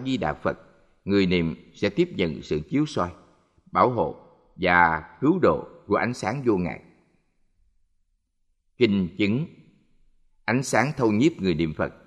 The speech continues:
Ba, ánh sáng nhiếp thủ người niệm Phật. Kinh Quán Vô Lượng Thọ nói, ánh sáng chiếu khắp thế giới mười phương, nhiếp thủ chúng sanh niệm Phật không bỏ. Ánh sáng vô lượng,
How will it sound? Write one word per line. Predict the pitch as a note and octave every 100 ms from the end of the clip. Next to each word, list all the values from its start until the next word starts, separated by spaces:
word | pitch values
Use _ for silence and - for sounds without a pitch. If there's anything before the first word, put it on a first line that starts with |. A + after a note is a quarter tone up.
| _ _ _ _ _ _ _ _ _ _ -
Ba, | E2+ F2 - - - _ _ _
ánh | A2 B2+
sáng | - G#2 C3+ F#3 -
nhiếp | B2 E3
thủ | - D2+ F2+ B2
người | F2+ D#2
niệm | D#2 D2+
Phật. | D2 - _ _ _ _ _ _ _ _ _ _ _ _ _ -
Kinh | A2 G2+ F#2+ -
Quán | F#2 C#3 D#3
Vô |
Lượng | G#2 E2 D#2
Thọ | E2+ C2+ -
nói, | E2 D#2 A2+ - _ _ _ _ _ _
ánh | A#2+ C#3
sáng | - G#2 C3+ -
chiếu | D3 D#3
khắp | F#3 F#3
thế | B2+
giới | B2 D#3
mười | A2 E2 -
phương, | G#2+ F#2 - - _ -
nhiếp | C#3+ F3+
thủ | F#2+ E2 G2+ -
chúng | C#3+
sanh | D3 G#2+
niệm | F2+ D#2+
Phật | D2+ -
không | A2 F#2
bỏ. | D2 E2 A#2+ _ _ _ _ _ _ _ -
Ánh | B2
sáng | D3 C3 D3+
vô | C#3+
lượng, | G#2+ F#2